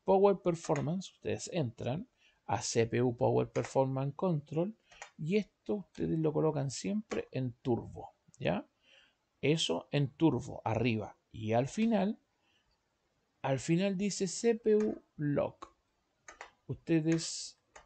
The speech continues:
desactivan ambos, el C F G Lock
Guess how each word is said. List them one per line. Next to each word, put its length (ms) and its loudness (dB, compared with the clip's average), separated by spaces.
desactivan 1040 0
ambos, 680 4
el 280 -4
C 420 0
F 540 -4
G 460 -2
Lock 420 0